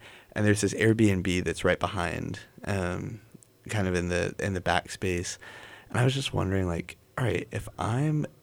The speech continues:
a traveler and I'm just coming through this town for one night and this is all I see of, like,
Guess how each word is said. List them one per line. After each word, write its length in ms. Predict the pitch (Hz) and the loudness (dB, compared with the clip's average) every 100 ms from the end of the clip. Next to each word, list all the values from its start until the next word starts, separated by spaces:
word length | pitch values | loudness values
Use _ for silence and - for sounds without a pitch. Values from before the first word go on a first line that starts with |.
| _ | _
a 80 | - | -6
traveler 680 | 104 - 98 95 - - - - _ | -6 -4 -4 -4 -6 -8 -10 -16 _
and 100 | 90 | -6
I'm 100 | 95 | -2
just 160 | 123 127 | -2 -2
coming 300 | - 107 98 | 0 2 2
through 180 | 92 95 | 0 -2
this 140 | 90 | -2
town 280 | - 92 90 | -4 -6 -6
for 120 | 90 90 | -6 -6
one 300 | 95 117 117 | -2 0 0
night 300 | 92 - - | -2 -4 -8
and 120 | 92 98 | -8 -6
this 80 | |
is 160 | 120 123 - | -4 -6 -6
all 260 | 104 110 117 | -2 0 2
I 120 | 104 | 0
see 380 | 98 - - - - 294 - - _ _ _ _ _ _ _ _ - | -2 -4 -6 -8 -12 -16 -18 -20 _ _ _ _ _ _ _ _ -4
of, 100 | 98 | -2
like, 380 | 87 78 - | -2 -4 -8